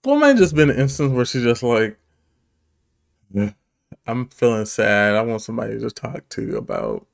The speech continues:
this sort of thing," which is fine. I have no qualms about that.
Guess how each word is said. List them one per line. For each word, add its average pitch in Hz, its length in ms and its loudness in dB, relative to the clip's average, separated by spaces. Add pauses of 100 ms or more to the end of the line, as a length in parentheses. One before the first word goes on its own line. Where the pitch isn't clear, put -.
(100)
this 104 140 -10
sort - 220 -8
of - 120 -10
thing," - 400 -10
which 220 180 -8
is 254 140 -4
fine. - 480 -10 (760)
I 131 80 -2
have 147 100 -2
no 127 120 -2
qualms 98 380 -6
about 92 320 -4
that. 180 260 -4